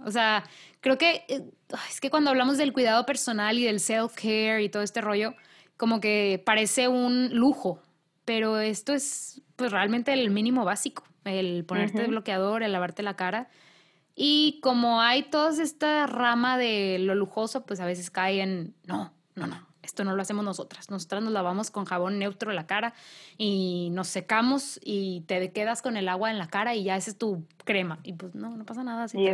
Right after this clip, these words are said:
Speaker 1: lavas.
Speaker 2: fue todo. Ujú.
Speaker 1: Ajá, no pasa nada si te lavas la cara y te pones crema.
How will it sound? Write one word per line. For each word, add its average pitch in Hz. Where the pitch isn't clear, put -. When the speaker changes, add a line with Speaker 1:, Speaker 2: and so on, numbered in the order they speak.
Speaker 1:
lavas. 185
Speaker 2:
fue 202
todo. 160
Ujú. 185
Speaker 1:
Ajá, 185
no 185
pasa 208
nada 202
si 202
te 185
lavas 170
la 180
cara 165
y 165
te 165
pones 175
crema. -